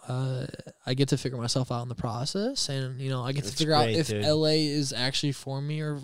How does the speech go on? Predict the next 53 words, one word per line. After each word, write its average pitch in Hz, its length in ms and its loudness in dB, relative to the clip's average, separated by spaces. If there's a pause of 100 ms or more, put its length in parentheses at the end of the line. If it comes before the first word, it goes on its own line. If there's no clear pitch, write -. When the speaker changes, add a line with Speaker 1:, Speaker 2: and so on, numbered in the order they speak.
Speaker 1:
not 151 300 -4
for 127 140 0
Speaker 2:
Yeah. 113 240 4
Speaker 1:
me. 147 60 2
And 175 100 6
you 202 60 4
know 208 100 10
what? 254 160 6 (260)
I 139 140 0
might 165 240 -2
move 165 160 2
to 165 60 -4
the 151 100 -2
East 160 160 0
Coast 190 220 0
and - 20 -8
be 156 60 2
like, 127 280 -2
"You 147 80 -4
know 165 80 -2
what? 196 200 -6 (640)
Fuck - 280 4
the 143 80 8
West 127 360 6
Speaker 2:
<laughs> - 0 -
Speaker 1:
Coast." - 520 -2
Speaker 2:
Yeah, 123 360 2
yeah. - 20 2
Speaker 1:
Like, 131 320 4 (520)
fuck - 220 6
this 170 200 8
shit. 147 280 6
Speaker 2:
Yeah, 101 60 4
Speaker 1:
It's 95 160 2
Speaker 2:
yeah. 98 100 -2
Speaker 1:
too 190 200 8
expensive, 156 680 4
but 139 140 2
guess 139 240 0
what? 135 200 -2 (560)
I'd 123 140 -2
rather 120 220 2
pay 117 180 2
more 113 220 2
to 101 60 0
live 101 220 -2
on 98 120 -2
the 98 120 -6
East 107 180 4
<laughs> - 180 2
Coast. 117 120 2
Speaker 2:
Yeah, 110 220 4
yeah. 101 340 0